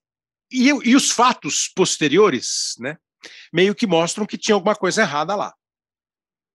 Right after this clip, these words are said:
E as coisas erradas vieram à tona, as coisas erradas,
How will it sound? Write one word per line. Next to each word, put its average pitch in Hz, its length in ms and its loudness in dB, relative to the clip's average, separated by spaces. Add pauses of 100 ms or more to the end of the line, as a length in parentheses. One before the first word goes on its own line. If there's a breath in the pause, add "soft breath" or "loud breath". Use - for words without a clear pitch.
(120)
E 220 160 0
as - 140 -4
coisas 127 280 -4
erradas 151 460 -2
vieram 139 460 -2
à 185 40 -8
tona, 175 520 -4 (420 soft breath)
as - 160 -12
coisas 120 340 -4
erradas, 117 640 -4